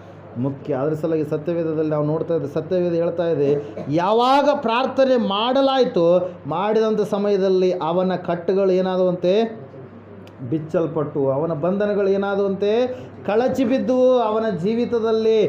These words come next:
ಹಿಂದೆಂದೂ ಇರಲಾರದ ರೀತಿಯಲ್ಲಿ ಅವನ ಕಿವಿಗಳು ಕೇಳುವುದಕ್ಕೆ ಪ್ರಾರಂಭವಾದವು. ಅವನು ಮ-, ಸರಿಯಾದ ರೀತಿಯಲ್ಲಿ ನೆಟ್ಟಗೆ ಮಾತನಾಡೋದಕ್ಕೆ ಪ್ರಾರಂಭ ಮಾಡಿದ ಪ್ರಿಯರೇ. ಅದ್ರ ಸಲುವಾಗಿ ವಾಕ್ಯದಲ್ಲಿ ನಾವು ನೋಡ್ತಾ ಇದ್ದೇವೆ, ಸತ್ಯವೇದ ಹೇಳ್ತಾ ಇದೆ, ಅಲ್ಲಿ ಇರ್ತಕ್ಕಂಥ ಜನರು ಹೇಳುವಂಥ ಮಾತು ಒಂದೇ. ಏನ್ರಿ, ಮೂವತ್ತೇಳನೇ ವಚನದಲ್ಲಿ ನಾವು ನೋಡ್ತಾ ಇದ್ದೇವೆ,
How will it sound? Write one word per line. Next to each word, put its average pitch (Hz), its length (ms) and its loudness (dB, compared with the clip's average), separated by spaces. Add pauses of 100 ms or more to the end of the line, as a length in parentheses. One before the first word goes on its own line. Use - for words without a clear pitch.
(320)
ಹಿಂದೆಂದೂ 262 880 4 (720)
ಇರಲಾರದ 233 540 4
ರೀತಿಯಲ್ಲಿ 220 480 2
ಅವನ 196 220 0
ಕಿವಿಗಳು 214 480 0
ಕೇಳುವುದಕ್ಕೆ 214 600 2
ಪ್ರಾರಂಭವಾದವು. 196 720 0
ಅವನು 185 240 2
ಮ-, 180 220 -2
ಸರಿಯಾದ 202 380 0
ರೀತಿಯಲ್ಲಿ 190 400 0
ನೆಟ್ಟಗೆ 180 320 -2
ಮಾತನಾಡೋದಕ್ಕೆ 185 920 -2 (360)
ಪ್ರಾರಂಭ 165 480 -2
ಮಾಡಿದ 160 320 -2
ಪ್ರಿಯರೇ. 156 340 0
ಅದ್ರ 170 160 0
ಸಲುವಾಗಿ 185 260 0
ವಾಕ್ಯದಲ್ಲಿ 180 440 -2
ನಾವು 175 140 -2
ನೋಡ್ತಾ 170 300 -2
ಇದ್ದೇವೆ, 165 180 -2
ಸತ್ಯವೇದ 180 380 -2
ಹೇಳ್ತಾ 170 400 0
ಇದೆ, 147 340 2 (460)
ಅಲ್ಲಿ 175 300 2
ಇರ್ತಕ್ಕಂಥ 214 480 0
ಜನರು 196 400 0
ಹೇಳುವಂಥ 202 400 2
ಮಾತು 185 380 0
ಒಂದೇ. 185 240 0
ಏನ್ರಿ, 190 340 0
ಮೂವತ್ತೇಳನೇ 190 500 0
ವಚನದಲ್ಲಿ 190 460 0
ನಾವು 175 160 0
ನೋಡ್ತಾ 180 320 2
ಇದ್ದೇವೆ, 175 380 2